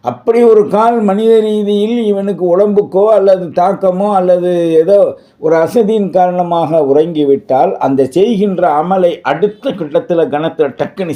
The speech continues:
செஞ்சிடணும். தினமும் குர்ஆன் ஓதாமல் இருக்கக்கூடாது. ஒரு ஜுசுவாவது நாம ஓதணும். குறிப்பிட்ட சூறாக்கள் நேமமாக ஓதாமல் இருக்கக்கூடாது. நாம் அவைகளை ஓதிக்கொண்டே இருக்க வேண்டும்.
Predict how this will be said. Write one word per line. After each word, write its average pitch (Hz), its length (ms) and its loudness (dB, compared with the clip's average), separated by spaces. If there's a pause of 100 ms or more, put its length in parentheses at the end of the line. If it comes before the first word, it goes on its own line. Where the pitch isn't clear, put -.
செஞ்சிடணும். 143 460 -6 (2250)
தினமும் 190 640 -2
குர்ஆன் 170 580 -2
ஓதாமல் 151 680 -2
இருக்கக்கூடாது. 98 760 -8
ஒரு 123 220 -2
ஜுசுவாவது 139 800 -2
நாம 95 520 -10
ஓதணும். 80 180 -18 (1500)
குறிப்பிட்ட 214 540 -2
சூறாக்கள் 190 760 -2
நேமமாக 175 680 -4
ஓதாமல் 147 540 -2
இருக்கக்கூடாது. 104 840 -8
நாம் 113 240 -4
அவைகளை 120 480 -6
ஓதிக்கொண்டே 117 520 -6
இருக்க 92 340 -8
வேண்டும். 73 300 -14